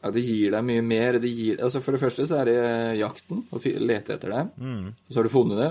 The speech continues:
Speaker 1: så kjøper du det, og det er gjerne fra eBay, da.
Speaker 2: Ja.
Speaker 1: Tar det kanskje en uke eller to før det kommer, så det er spenninga å vente på det. Så endelig så kommer det, og da er det spenninga å teste det og se om det funker, og,
Speaker 2: <laughs> Ja, for det er
Speaker 1: og
Speaker 2: jo
Speaker 1: det
Speaker 2: en
Speaker 1: fungerer som det skal. Det er også en greie. Og når du endelig da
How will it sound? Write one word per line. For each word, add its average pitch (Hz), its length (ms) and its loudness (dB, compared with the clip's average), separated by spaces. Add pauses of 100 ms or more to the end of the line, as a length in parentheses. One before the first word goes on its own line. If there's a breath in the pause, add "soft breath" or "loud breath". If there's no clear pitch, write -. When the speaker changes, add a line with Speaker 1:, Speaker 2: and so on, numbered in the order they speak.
Speaker 1:
så 123 160 2
kjøper 110 440 2
du 98 60 2
det, 127 140 4
og 127 120 2
det 113 80 2
er 107 160 0
gjerne 101 160 -2
fra 101 160 0
eBay, 101 320 0
da. 180 120 0 (200)
Speaker 2:
Ja. 113 120 -4
Speaker 1:
Tar 107 120 2
det 101 80 -4
kanskje 104 280 -2
en 107 120 -2
uke 101 160 -2
eller 104 160 0
to 107 160 0
før 101 160 0
det 101 80 0
kommer, 107 320 0
så 139 120 -4
det 120 100 0
er 113 60 -6
spenninga 104 440 -2
å 101 80 -4
vente 104 280 -6
på 92 120 -2
det. 143 140 -6 (500 loud breath)
Så - 140 -8
endelig 117 480 2
så 110 100 4
kommer 107 300 0
det, 156 80 0 (160)
og 131 140 -2
da 123 80 2 (100)
er 107 160 2
det 110 160 2
spenninga 104 560 -4
å 98 80 -4
teste - 340 -2
det 123 120 2
og 127 40 -2
se 117 160 -4
om 104 140 -2
det 98 80 -8
funker, 104 480 -2
og, 107 380 2
Speaker 2:
<laughs> 110 100 -10
Ja, 139 160 0
for 123 160 -4
det 110 80 0
er 107 80 2
Speaker 1:
og 107 60 2
Speaker 2:
jo 107 40 2
Speaker 1:
det - 60 0
Speaker 2:
en 127 80 0
Speaker 1:
fungerer 110 340 4
som 101 140 -2
det 98 140 -4
skal. 117 260 0 (500 loud breath)
Det 117 140 4
er 117 80 4
også 110 240 0
en 139 100 -2
greie. 131 280 0 (260)
Og 120 100 0
når 131 140 4
du 139 60 8 (200)
endelig 160 720 4
da 147 120 4